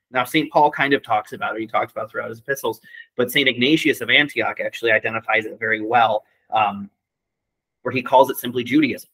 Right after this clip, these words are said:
Judaism, he identifies as a heresy, right? And what is Judaism? It's not just being a Jew or of the tribe of it, of, of Israel, the chosen people of God, but it's the rejection of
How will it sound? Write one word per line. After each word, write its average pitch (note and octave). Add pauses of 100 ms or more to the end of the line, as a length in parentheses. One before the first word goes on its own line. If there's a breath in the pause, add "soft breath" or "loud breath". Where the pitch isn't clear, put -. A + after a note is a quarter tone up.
(120)
Judaism, C3+
he A#2+
identifies A2
as -
a G#2+
heresy, - (280 soft breath)
right? A#2+
And C3
what C3+
is C#3
Judaism? G#2
It's -
not C3+
just B2
being A#2+
a G#2+
Jew A2
or A2+
of A#2
the A2
tribe A#2
of G#2+
it, A2
of, A2 (200)
of A2
Israel, G#2+
the A2
chosen A2
people A2
of -
God, B2+ (300 loud breath)
but B2
it's A#2+
the A#2
rejection A#2
of A2